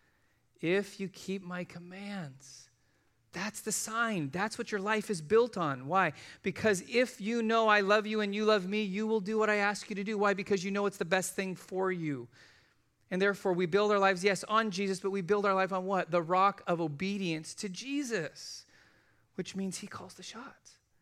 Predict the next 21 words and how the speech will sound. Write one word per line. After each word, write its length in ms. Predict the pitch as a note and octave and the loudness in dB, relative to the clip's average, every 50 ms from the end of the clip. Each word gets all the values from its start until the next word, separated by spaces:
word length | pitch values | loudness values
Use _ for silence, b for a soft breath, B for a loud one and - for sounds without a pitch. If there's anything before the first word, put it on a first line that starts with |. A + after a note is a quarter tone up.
| _ _ _ _ _ - | _ _ _ _ _ -6
And 100 | G3 F3 | -4 -2
for 80 | - F#3+ | -2 -2
some 240 | F3 - A3+ A#3 | 0 2 2 4
of 60 | A#3+ A#3 | 4 4
us, 140 | G#3+ F3 | 2 2
this 160 | - G#3 F#3+ G3+ | 0 -4 -4 -2
is 80 | F#3+ | -2
the 100 | F3 F#3 | -2 0
very 260 | D#3+ E3+ F#3 G3 G#3+ | 2 2 4 4 2
reason 380 | G#3 F#3+ G3+ G3+ F3+ F#3 F#3 E3+ | 2 0 -4 -4 -4 -4 -2 0
why 160 | E3 E3+ E3+ | 0 2 2
we 140 | E3+ E3+ F3 | 2 2 0
haven't 180 | F3 E3+ E3+ E3+ | 0 0 -2 -4
experienced 420 | D#3+ - - - E3+ E3 C#3+ - | -8 -10 -10 -8 -8 -8 -8 -8
change 240 | - - E3+ E3+ D#3 | -8 -8 -6 -6 -6
and 100 | D3+ C#3 | -8 -10
transformation 540 | - - D#3+ D3 C#3 - D#3+ D3+ C#3+ - C#3+ | -8 -8 -10 -10 -10 -10 -10 -10 -10 -10 -8
in 60 | D3 | -6
our 80 | D3+ | -6
life. 120 | C#3 B2+ - | -6 -2 0
Why? 140 | D#3+ D3+ | 2 2